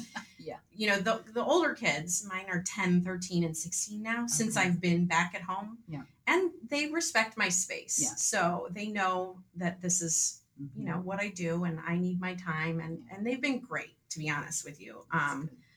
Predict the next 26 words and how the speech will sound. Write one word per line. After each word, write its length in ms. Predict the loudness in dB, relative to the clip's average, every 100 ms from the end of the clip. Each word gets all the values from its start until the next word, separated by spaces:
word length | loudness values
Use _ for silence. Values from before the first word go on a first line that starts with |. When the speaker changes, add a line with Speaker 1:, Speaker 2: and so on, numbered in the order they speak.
| _
Speaker 2:
so 160 | 0 2
they've 200 | 4 4
been 160 | 6 6
really 240 | 6 4
supportive. 640 | 2 -2 -2 0 0 -2 -6 -20 _ _ 0
Um, 500 | 4 4 4 0 -4 -2
but 180 | 0 2
it's 180 | 0 0
true, 260 | 0 2 4
like, 240 | 2 2
this 220 | 0 0
morning, 560 | 0 -2 0 2 2 2
you 80 | 0
know, 180 | 2 2
just 240 | 0 -6
being 220 | -4 -2
at 60 | -2
home, 640 | 0 0 2 0 -2 -4 -4
Speaker 1:
Mm-hmm. 140 | -8 -6
Speaker 2:
it's 200 | -4 0
like 320 | 2 2 0 0
I 80 |
could 220 | 0 0 0
have 80 |
gotten 280 | 4 2 4
up 280 | 2 2